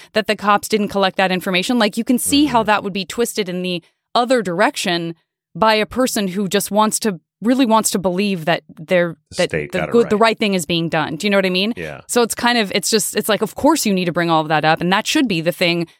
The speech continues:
Speaker 1: that people take seriously in the other direction, but I could almost
Speaker 2: Mm-hmm.
Speaker 1: see it working against you.
Speaker 2: And, and Uli in the chat just said, when I mentioned there was, like, five or six ways they could have confirmed the alibi, he said, besides A M P M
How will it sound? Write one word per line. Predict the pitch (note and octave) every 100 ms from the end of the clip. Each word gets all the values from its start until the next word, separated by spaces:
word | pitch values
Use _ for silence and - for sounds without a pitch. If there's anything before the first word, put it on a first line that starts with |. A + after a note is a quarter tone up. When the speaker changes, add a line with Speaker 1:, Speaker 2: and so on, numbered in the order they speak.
| _
Speaker 1:
that | F#3 -
people | G#3 F3+
take | F#3 D#3+
seriously | F3+ F3 E3+ F3
in | E3+ E3+
the | E3 D#3
other | G3 F3+
direction, | D#3+ E3+ G#3+ - D#3+ D#3
but | D#3 D3+ -
I | D#3
could | D#3+
almost | F3 E3 D3+
Speaker 2:
Mm-hmm. |
Speaker 1:
see | E3+
it | F3
working | E3 D#3 C3+
against | C3+ D3 -
you. | - - - _ _ _ _ -
Speaker 2:
And, | F#2 G2
and | G#2 G#2
Uli | C#3+ C#3
in | A2
the | E2+
chat | - F#2
just | D#2+ -
said, | E2 - -
when | F#2+ F2+
I |
mentioned | F2 F2+ F2
there | D#2+
was, | D#2
like, | D#2+
five | - D#2+ D#2
or |
six | D#2 E2
ways | E2+ D#2+
they | D#2+
could | D2+ D2+
have | C#2+
confirmed | D2+ E2+ D#2
the | D2+
alibi, | D#2 D2+ D2 D2
he | D2
said, | C#2+ D2
besides | C#2+ D#2+ E2+ D#2
A | E2+
M | D#2
P | - F2+
M | D#2+ D2+ C#2+